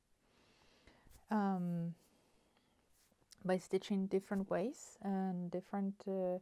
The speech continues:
you can do tent stitches, full stitches, you can park, you can cross country, page by page, you can extreme cross country, you can choose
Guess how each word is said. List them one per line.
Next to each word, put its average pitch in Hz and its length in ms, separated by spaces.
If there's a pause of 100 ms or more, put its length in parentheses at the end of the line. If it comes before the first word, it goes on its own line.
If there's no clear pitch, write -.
(400)
you 202 160
can 240 140
do 170 300
tent 220 240
stitches, 240 580
full 196 180
stitches, - 600
you - 100
can 165 220
park, 226 360 (100)
you 175 120
can 170 260 (500)
cross - 260
country, 226 760
page 208 340
by - 80 (100)
page, 311 380
you - 60
can - 320 (140)
extreme 220 640 (300)
cross - 280
country, 185 460
you 170 200
can 170 160 (240)
choose 180 440